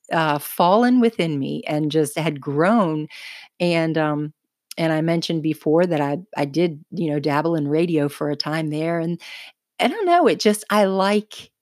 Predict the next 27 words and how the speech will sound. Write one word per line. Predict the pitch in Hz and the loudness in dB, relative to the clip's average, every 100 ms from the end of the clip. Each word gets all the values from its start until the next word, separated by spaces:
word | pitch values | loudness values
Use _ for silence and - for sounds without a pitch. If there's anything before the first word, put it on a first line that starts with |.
| _ | _
I | 180 175 | -2 0
like | 175 175 170 - | 0 0 -2 -6
this, | 165 - - | -6 -6 -10
um, | 160 156 151 - | -8 -8 -8 -6
aspect | 156 151 - 151 147 - | -6 -6 -6 -6 -6 -4
of, | 147 139 143 | -6 -6 -6
um, | 143 139 147 143 _ _ _ _ _ _ _ _ - | -6 -6 -8 -12 _ _ _ _ _ _ _ _ -6
I | 160 | -4
don't | 170 139 | -4 -4
know, | 139 151 175 | -4 -4 -6
I, | - - 151 | -8 -6 -4
I | |
guess, | 147 156 147 - | 2 2 0 -4
um, | 151 147 143 147 _ _ _ | -2 -2 -4 -6 _ _ _
I | 185 | -6
just | - 208 - | -4 -6 -4
like | 170 220 - | -4 -4 -4
it. | - - | -8 -6
And | 156 147 | -6 -2
so | 165 | -2
here | 175 202 | 0 2
I | 185 | 2
am. | 175 175 160 - - - 151 180 | 0 -2 -2 -6 -12 -16 -8 -2
And, | 175 175 - | 0 0 0
um, | 175 170 165 170 _ _ _ - | 2 2 -2 -6 _ _ _ 2
you | 233 233 | 4 6
know, | 190 190 | 4 2